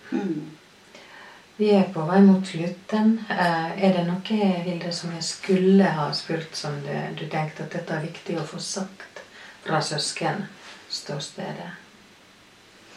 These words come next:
Speaker 1: Jeg tror noe av det viktige var det som jeg sa egentlig i sted, at, eh, at det er viktig å spørre alle.
Speaker 2: Mm.
Speaker 1: Jeg tror det er liksom noe av det som jeg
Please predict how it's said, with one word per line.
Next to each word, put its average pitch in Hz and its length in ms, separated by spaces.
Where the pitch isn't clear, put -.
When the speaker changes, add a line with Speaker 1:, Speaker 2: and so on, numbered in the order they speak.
Speaker 1:
Jeg - 120
tror 254 240
noe 170 160
av 247 80
det 214 140
viktige 202 340
var 170 160
det 175 120
som 151 160
jeg 147 160
sa - 420
egentlig 151 380
i - 40
sted, 160 240
at, - 440
eh, 165 440
at - 420
det 156 120
er 151 80
viktig 151 360
å 147 80
spørre - 360
alle. 127 180
Speaker 2:
Mm. 196 140
Speaker 1:
Jeg 175 140
tror 165 160
det 175 120
er 143 120
liksom 160 260
noe 156 180
av 151 80
det 147 80
som 147 280
jeg 127 180